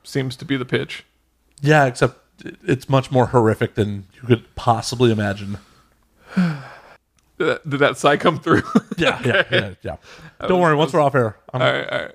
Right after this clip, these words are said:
Speaker 2: you're gonna get exposed to this shit.
Speaker 1: Oh, Jesus. All right.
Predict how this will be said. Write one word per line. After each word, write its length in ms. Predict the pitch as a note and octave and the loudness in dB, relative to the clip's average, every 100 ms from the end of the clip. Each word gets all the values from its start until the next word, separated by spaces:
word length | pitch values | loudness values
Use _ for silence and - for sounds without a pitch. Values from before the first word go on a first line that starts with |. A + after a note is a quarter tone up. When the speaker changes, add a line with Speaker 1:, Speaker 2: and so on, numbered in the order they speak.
| - | -2
Speaker 2:
you're 120 | C3 | 2
gonna 100 | B2 B2 A#2 | 2 4 2
get 80 | G#2+ _ - | 0 _ -6
exposed 500 | C3+ - A#2 A2 G2+ | -4 -2 0 0 0
to 80 | A2+ | -6
this 160 | G#2 C3+ | -6 -4
shit. 320 | - G2+ - _ - | -4 -4 -6 _ -4
Speaker 1:
Oh, 240 | D3 C3 B2+ | 0 0 -2
Jesus. 560 | - C3 C3 - - _ _ _ _ - - | -4 -6 -6 -12 -16 _ _ _ _ -12 -2
All 60 | |
right. 260 | - - - | 0 0 -4